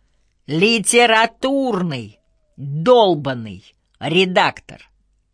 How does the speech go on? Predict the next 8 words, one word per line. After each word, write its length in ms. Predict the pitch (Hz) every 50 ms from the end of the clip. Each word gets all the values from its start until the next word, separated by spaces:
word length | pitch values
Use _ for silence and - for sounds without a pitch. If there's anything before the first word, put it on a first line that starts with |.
| _ _ _ _ _ _ _ _ _ _ _ _ - - -
Они 260 | - 160 185 202 208 196
хотят, 380 | - 202 202 196 208 202 196
чтобы 280 | - - 208 190 196 190
я 180 | 190 185 180
заказывал 520 | 170 185 180 - - 180 180 165 180 170 175
рецензии 580 | 170 170 170 - - 214 220 208 185 151 139
на 160 | 135 147 151 147
книги. 440 | - 135 131 123 120 117 120 117